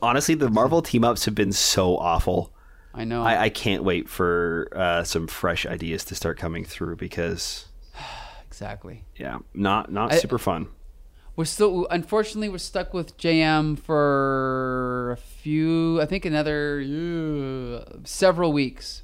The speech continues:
Speaker 2: So we'll have to see how that
Speaker 1: <sighs>
Speaker 2: pans out.
Speaker 1: All right.
Speaker 2: But anyway. But anyway, okay, so let's jump over to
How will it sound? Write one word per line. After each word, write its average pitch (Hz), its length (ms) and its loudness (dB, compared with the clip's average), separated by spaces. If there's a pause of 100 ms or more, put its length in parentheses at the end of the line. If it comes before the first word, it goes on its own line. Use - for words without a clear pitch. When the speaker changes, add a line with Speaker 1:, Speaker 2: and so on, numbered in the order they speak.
Speaker 2:
So 127 360 0
we'll 131 140 0
have 139 80 -2
to 135 80 -12
see 131 260 -6
how 127 100 -4
that 123 280 2
Speaker 1:
<sighs> - 20 -
Speaker 2:
pans 113 280 -2
out. 107 360 -6
Speaker 1:
All 110 160 4
right. 85 200 2
Speaker 2:
But - 120 -10
anyway. 110 340 -4 (560)
But 302 120 4
anyway, 226 300 10
okay, 226 280 4
so 226 140 -2
let's 247 140 -2
jump 208 280 0
over 196 300 2
to 123 520 -4